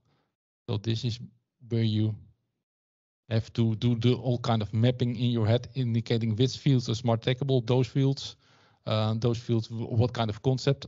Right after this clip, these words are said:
identifiers do they have, and then you have to look at your pool party configuration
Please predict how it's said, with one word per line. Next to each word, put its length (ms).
identifiers 640
do 80
they 140
have, 240
and 120
then 100
you 100
have 100
to 100
look 240
at 80
your 100
pool 180
party 300
configuration 960